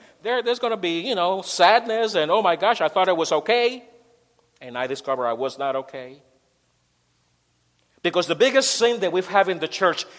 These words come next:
is not so much judging of others.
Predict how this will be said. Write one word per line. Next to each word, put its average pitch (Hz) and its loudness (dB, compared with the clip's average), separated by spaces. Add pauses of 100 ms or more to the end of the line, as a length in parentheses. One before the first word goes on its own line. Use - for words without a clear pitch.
(120)
is 147 -6
not 170 -2 (280)
so - -10
much 135 -8 (140)
judging 117 -12
of 110 -14
others. 101 -12